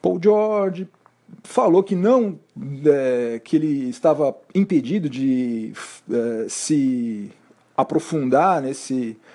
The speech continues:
assunto, justamente porque senão ele seria, ele poderia ser, aliás, é, acusado de estar fazendo tampering.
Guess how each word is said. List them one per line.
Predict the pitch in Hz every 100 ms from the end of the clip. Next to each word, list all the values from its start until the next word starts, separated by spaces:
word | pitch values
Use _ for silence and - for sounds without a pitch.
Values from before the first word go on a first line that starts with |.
| - - - _
assunto, | - 135 - 190 262 196
justamente | 160 208 151 190 -
porque | - 160
senão | 151 170 180
ele | 151
seria, | 151 143 131 147 135 120 110 113 _ _ _ _ _ - - _ _
ele | - 123 123 127 123 120 117 113 - _ _ _ -
poderia | 190 165 151 196
ser, | 151 - 160 190 160 -
aliás, | 127 135 123 - - - _ - _ _ _
é, | 123 123 123 120 117 113 107 _ _ _ -
acusado | - 147 135 127 120
de | 117 151
estar | 190 - 139 131 127
fazendo | - 131 120 143
tampering. | - 208 208 220 220